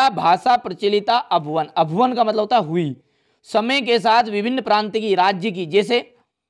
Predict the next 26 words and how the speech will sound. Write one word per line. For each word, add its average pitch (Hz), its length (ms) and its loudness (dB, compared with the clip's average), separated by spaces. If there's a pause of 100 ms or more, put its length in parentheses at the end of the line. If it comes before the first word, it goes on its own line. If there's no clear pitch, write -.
(180)
आप 180 120 -12
सब 185 140 -4
जानते 208 260 0
हैं 180 80 -4
गुजराती 196 460 0
हो 196 100 4
गई, 190 180 4
ठीक - 400 -8
है, 220 80 6
मराठी 196 460 2
हो 208 80 2
गई, 202 140 4
पंजाबी 196 460 0
हो 190 100 0
गई, 196 220 -2 (260)
ये 285 160 -2
सारी 285 280 0
भाषाएं 233 480 2 (340)
समय 233 200 -2
के 233 100 0
साथ 233 280 0
प्रचलित 233 380 -2
हुई, 247 160 0 (1080)
किंतु 226 520 4 (320)
संस्कृत 240 760 0
महत्वम 226 1000 0